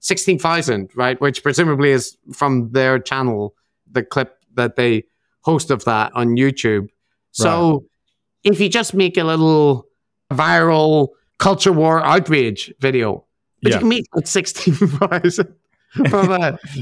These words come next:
Speaker 1: I, the, the, I guess this is why all these people are doing this, isn't it? Like, uh, yeah.
Speaker 2: Yeah, yeah, I, I, well, I think so. Yeah, I didn't know either. And I, yeah, I, like, I don't understand how it all works, but,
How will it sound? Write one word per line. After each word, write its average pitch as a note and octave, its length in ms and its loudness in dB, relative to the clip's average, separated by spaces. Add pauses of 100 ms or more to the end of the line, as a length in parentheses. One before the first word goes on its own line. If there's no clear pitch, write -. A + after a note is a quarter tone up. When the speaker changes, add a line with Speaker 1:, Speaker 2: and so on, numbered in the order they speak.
Speaker 1:
I, F3+ 160 0
the, F3+ 340 -2
the, G#3+ 400 0
I B3+ 60 2
guess C4+ 240 0
this A3 160 2
is G3 140 0
why G3+ 240 4
all G3+ 200 4
these F#3+ 200 2
people F#3+ 340 0
are E3 160 0
doing A3 360 2
this, C#3 320 0
isn't F#3 280 0
it? G3+ 260 -2
Like, E3+ 300 0
uh, D3+ 280 2 (640)
yeah. D#3 520 4
Speaker 2:
Yeah, F#3 80 2 (100)
yeah, F3+ 400 4
I, C#3 340 2
I, C3 60 2
well, C3 200 2
I B2 60 4
think B2 220 -2
so. C3+ 300 2
Yeah, B2 340 2
I C#3+ 140 2
didn't C#3+ 220 0
know A2 200 4
either. A#2+ 360 2 (100)
And D3 120 2
I, G3+ 220 2 (640)
yeah, F#3+ 180 4
I, C#3 140 2
like, C#3+ 260 0
I C#3 100 2
don't D3 140 2
understand G#2+ 460 0
how G2+ 160 0
it F#2 80 2
all F#2 120 2
works, F#2 340 0
but, - 340 -4